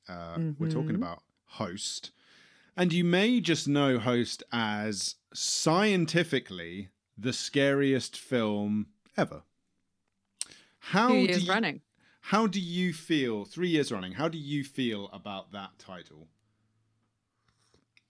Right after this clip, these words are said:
Speaker 2: I mean, for me, again, I think I, I mean, obviously I watched it again today.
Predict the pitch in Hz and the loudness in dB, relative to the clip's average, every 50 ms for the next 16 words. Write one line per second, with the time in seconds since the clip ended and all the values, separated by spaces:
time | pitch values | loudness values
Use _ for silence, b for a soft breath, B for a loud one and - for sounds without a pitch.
0 | _ _ _ - 233 240 247 254 262 254 247 - 277 262 240 202 202 208 233 262 | _ _ _ 2 4 4 6 6 4 2 2 2 2 2 4 4 4 4 4 4
1 | 320 349 - - - - 208 220 208 196 180 170 127 202 247 - 285 302 320 - | 4 2 0 -2 0 0 0 2 4 4 4 4 4 4 2 2 -2 -2 0 2
2 | 269 247 254 226 - - - 202 185 180 190 - - 185 196 190 208 190 - 175 | 2 0 0 -2 -2 0 0 0 2 2 0 0 0 0 0 0 -2 -2 0 0
3 | 165 170 170 123 - - - 127 165 170 160 151 156 - 160 151 139 123 113 104 | 2 2 0 -2 -4 -4 -4 -2 0 0 0 0 -2 -2 -2 0 0 2 0 0
4 | 107 - 175 | -2 -4 -6